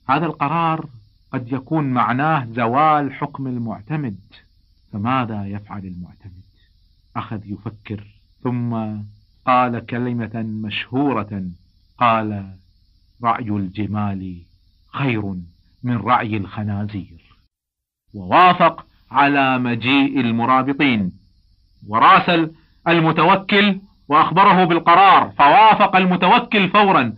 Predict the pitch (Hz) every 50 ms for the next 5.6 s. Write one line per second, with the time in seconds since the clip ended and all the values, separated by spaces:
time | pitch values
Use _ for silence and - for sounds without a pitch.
0 | - - - 143 139 - 170 170 160 156 151 151 147 143 139 - - 147 139 139
1 | 135 143 185 220 233 226 220 - 160 151 151 156 151 147 156 156 160 151 151 147
2 | 143 143 170 247 247 226 214 190 160 175 170 170 165 156 147 - 143 135 147 151
3 | 143 139 131 117 107 101 - _ _ _ _ _ _ _ _ _ _ _ _ _
4 | _ - 143 151 160 196 226 233 214 240 226 202 - - 220 220 - 226 185 190
5 | 190 208 196 196 226 262 277 277 277 277 269 269